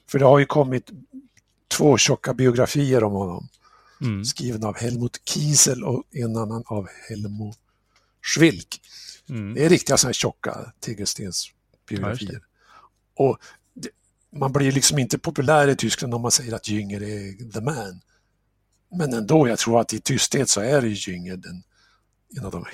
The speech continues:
Speaker 1: helt klart största författarna.
Speaker 2: Mm. Ja.
Speaker 1: Han, Jünger och Nietzsche, det är liksom de två stora för, tyska författarna. De, de är ju idag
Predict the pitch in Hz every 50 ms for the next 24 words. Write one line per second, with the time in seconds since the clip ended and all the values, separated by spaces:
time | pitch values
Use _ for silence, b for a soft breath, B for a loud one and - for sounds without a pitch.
0 | - - 151 147 107 - - - - - - - - - - - - - - -
1 | - - - - _ _ _ _ _ _ _ _ _ _ _ _ _ _ _ _
2 | _ _ - - - - - - 120 117 - - - - - - - _ _ _
3 | _ _ _ _ _ _ - 156 143 110 101 123 - - _ _ _ _ _ _
4 | _ _ _ _ _ _ _ _ _ _ _ _ _ _ _ _ _ _ - 139
5 | 143 156 175 156 160 160 147 - - _ _ _ _ _ _ _ _ _ _ _
6 | - - 139 160 170 180 170 151 151 147 139 135 135 143 120 95 - - - 143
7 | 107 139 147 147 120 95 131 120 113 113 107 - - - - 104 101 - - -
8 | 104 92 90 90 - - - - - - - - - - - - 110 - 113 -
9 | - 117 110 - - - - - 107 104 113 - - - 160 139 139 135 131 131
10 | 131 127 131 127